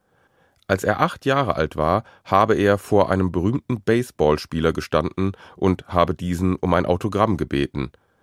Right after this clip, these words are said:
Aber weder der Sportler noch er selbst hätten einen Stift zur Hand gehabt,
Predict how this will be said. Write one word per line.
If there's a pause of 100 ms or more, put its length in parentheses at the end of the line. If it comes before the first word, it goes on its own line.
(300)
Aber
weder
der
Sportler
noch
er
selbst
hätten
einen
Stift
zur
Hand
gehabt,